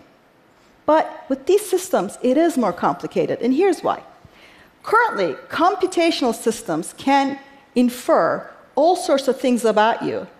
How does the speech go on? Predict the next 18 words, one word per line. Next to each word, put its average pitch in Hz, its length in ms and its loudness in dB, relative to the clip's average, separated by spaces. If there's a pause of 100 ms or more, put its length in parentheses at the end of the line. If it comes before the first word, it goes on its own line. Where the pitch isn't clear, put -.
(160)
from 320 400 2
your 294 140 2
digital 247 360 0
crumbs, 247 640 -2 (440)
even 285 300 4
if 269 200 -2
you 247 80 2
have 220 200 2
not 220 240 0
disclosed 185 460 -2
those 151 220 -6
things. - 440 -12 (680)
They 220 140 2
can 240 180 0
infer 240 720 0 (560)
your 220 120 2
sexual 220 440 0
orientation, 226 580 0